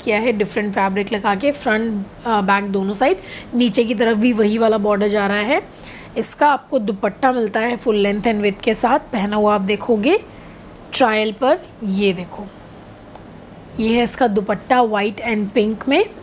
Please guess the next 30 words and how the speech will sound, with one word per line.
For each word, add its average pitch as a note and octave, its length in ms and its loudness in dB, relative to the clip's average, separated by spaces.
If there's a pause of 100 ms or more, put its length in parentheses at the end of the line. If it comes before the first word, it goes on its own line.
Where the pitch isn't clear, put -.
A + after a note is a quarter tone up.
(140)
and A3 200 -2
इसका - 340 2
bottom B3 500 -2
कुछ F#4 320 -4
इस - 160 -6
तरीके G#3+ 320 -2
से A3 200 -2
है, D4+ 300 -2 (760)
Tapered C4 320 2
Fit - 220 -2
में D#4+ 120 0
ही D#4 200 4
मिलेगा, C#4+ 560 2
सेमी C#4 460 -2
इलास्टिक B3 500 -2
band A3 280 0
के B3+ 100 -4
साथ। C4 260 2 (100)
Right A3 260 0
hand B3 120 -6
side G3+ 220 0
पर G#3+ 120 -2
आपको G#3+ 200 -2
pocket G#3 380 -2
भी G#3+ 300 0
मिल B3+ 200 2
रही C4 240 2
है, D#4 160 2
ये A#3 180 0
देखो F#3 260 -8